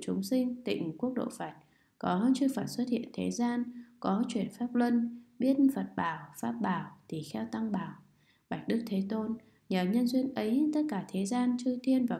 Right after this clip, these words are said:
người Atula nên thủ hộ Bồ Tát Ma Ha Tát ấy. Phật bảo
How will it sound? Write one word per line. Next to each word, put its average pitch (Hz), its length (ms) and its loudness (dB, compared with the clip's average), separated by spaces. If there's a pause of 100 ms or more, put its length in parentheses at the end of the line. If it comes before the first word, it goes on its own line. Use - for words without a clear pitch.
(100)
người 156 320 -8
Atula 233 640 4 (400)
nên 190 300 2
thủ 190 140 0
hộ 170 280 -2
Bồ 156 120 -4
Tát 226 340 -2
Ma 208 80 0
Ha 214 160 -4
Tát 240 280 -4
ấy. 202 360 0 (720)
Phật 185 200 -2
bảo 175 260 2